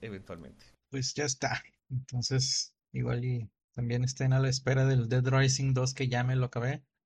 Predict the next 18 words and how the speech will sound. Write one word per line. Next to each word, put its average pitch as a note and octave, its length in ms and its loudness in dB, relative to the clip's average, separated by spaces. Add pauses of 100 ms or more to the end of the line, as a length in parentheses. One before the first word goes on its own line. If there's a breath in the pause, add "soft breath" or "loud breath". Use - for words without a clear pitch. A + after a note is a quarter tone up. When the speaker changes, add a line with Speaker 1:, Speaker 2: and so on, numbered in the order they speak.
(140)
Speaker 2:
Y C#3 300 -2
pues C3+ 840 2
recuerden C3 420 2
que C3 180 0
nos C3 140 0
pueden B2 160 2
seguir B2+ 280 0
en B2 140 0
arroba A#2+ 360 0
snake A#2 300 -2
redacted, B2 560 -2
arroba A#2 380 -2
ranger A#2+ 400 -2
C - 160 0
D A#2+ 80 0
J. C#3 440 -6 (220 soft breath)
Nos - 160 -6
pueden A#2+ 880 0